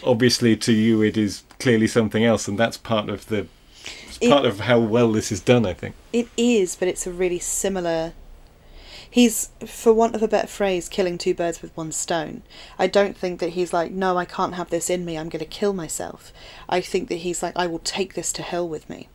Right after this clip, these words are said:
Speaker 1: Right.
Speaker 2: Which, fine, could be a sacrifice, but because he wanted to be dead the whole film, <laughs>
Speaker 1: Right.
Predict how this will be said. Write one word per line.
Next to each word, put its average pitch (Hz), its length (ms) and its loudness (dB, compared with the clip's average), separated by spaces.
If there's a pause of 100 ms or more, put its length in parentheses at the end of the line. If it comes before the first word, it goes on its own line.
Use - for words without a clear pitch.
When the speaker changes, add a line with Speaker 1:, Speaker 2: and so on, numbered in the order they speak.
(140)
Speaker 1:
Right. 104 260 -2 (420)
Speaker 2:
Which, 202 260 6 (300)
fine, 175 420 -4
could 196 240 -2
be 185 140 0
a 170 60 -4
sacrifice, 165 600 -6
but - 220 -6
because 190 240 -6
he 214 100 -6
wanted 185 280 -8
to - 120 -18
be 170 120 -16
dead 175 260 -4
the 175 100 -6
whole 160 180 -4
film, 185 380 0 (200)
<laughs> - 220 -10
Speaker 1:
Right. 110 360 2